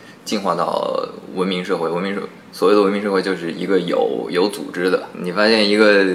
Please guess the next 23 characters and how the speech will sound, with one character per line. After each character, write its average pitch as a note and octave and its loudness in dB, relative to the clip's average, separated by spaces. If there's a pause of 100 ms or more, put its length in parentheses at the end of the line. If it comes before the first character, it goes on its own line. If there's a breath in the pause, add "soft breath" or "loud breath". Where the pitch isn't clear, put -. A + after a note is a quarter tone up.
一 G#2+ -2
群 G2+ -2 (120)
野 E2 -6
蛮 G2 2
人， F#2 0
最 G#2 0
后 F2+ 4 (400)
如 G2 0
果 F2+ 6
是 F#2 2
任 A#2 2
凭 G#2 0
他 G#2+ 2
们 F#2+ 2
停 F#2+ -6
留 G2 -2
在 G2+ 4
自 G#2 -2
然 E2+ 0
状 F#2 0
态 F2+ -4
的 D#2 -8
话， D#2+ -10